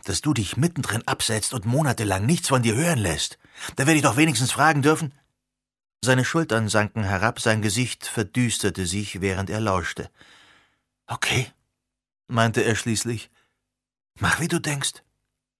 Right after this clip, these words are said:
Er nahm das Telefon vom Ohr, beendete die Verbindung und studierte anschließend argwöhnisch die im Display angezeigte Nummer.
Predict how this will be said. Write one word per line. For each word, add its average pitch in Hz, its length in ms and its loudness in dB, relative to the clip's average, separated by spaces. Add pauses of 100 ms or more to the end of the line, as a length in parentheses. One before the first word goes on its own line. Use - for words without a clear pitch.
(840)
Er 123 120 6
nahm 139 220 6
das 143 200 0
Telefon 131 420 2
vom 123 220 0
Ohr, 127 260 4
beendete 117 560 0
die 110 140 -4
Verbindung 123 640 0 (720)
und 127 160 -2
studierte 170 480 2
anschließend 143 680 -2
argwöhnisch 117 720 0
die - 160 -2
im 110 140 0
Display 107 580 0
angezeigte 101 680 -2
Nummer. 90 400 -2